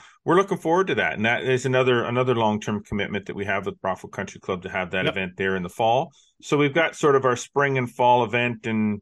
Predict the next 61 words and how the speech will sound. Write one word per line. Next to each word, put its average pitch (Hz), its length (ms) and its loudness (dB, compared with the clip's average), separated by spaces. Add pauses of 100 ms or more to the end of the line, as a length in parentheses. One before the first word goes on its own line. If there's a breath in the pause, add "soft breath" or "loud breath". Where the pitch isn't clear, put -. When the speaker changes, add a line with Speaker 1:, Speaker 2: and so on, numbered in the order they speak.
Speaker 1:
you 107 80 -4
know, 104 140 2
we've 104 140 -4
still, 117 220 2
Speaker 2:
Yeah. 107 60 4
Speaker 1:
like 104 220 0
we 104 60 -6
said, 95 220 -2
we're 104 100 0
talking 113 380 0
about 98 240 0
trying 104 240 -2
to 98 80 -2
get 98 180 -4
something 107 380 -4
going 101 320 -2
in 95 120 -4
the 87 60 -8
summer, 107 420 -2 (400 loud breath)
Speaker 2:
Mm-hmm. 92 300 0
Speaker 1:
um, 87 160 -8 (100)
as 90 180 -6
a, 92 220 -2
as 92 140 -6
a 95 80 -6
third 110 320 2
event, 101 360 -2
whatever 95 320 -2
that 92 180 0
event 92 260 -6
happens 87 520 -8
to 95 100 -10
be. 92 260 -2
But 92 160 -4
I, 98 280 0
I, 113 180 0
I - 20 0
just 170 220 0
wanted 147 160 2
to 120 80 -2
make 110 160 -2
sure 110 160 0
I 101 40 2
mentioned 101 380 -4
the 104 40 -4
two 113 180 -6
ball 107 240 2
because, 101 600 -2
Speaker 2:
Yeah. 92 260 0
Speaker 1:
uh, - 40 -4
it 101 140 -2
was 104 160 -2
a 110 40 0
long 107 280 0
time 104 220 -2
getting 98 260 -2
that 95 240 -4
thing 95 180 -6
off 90 220 -6
the 90 80 -8
ground. 95 440 -4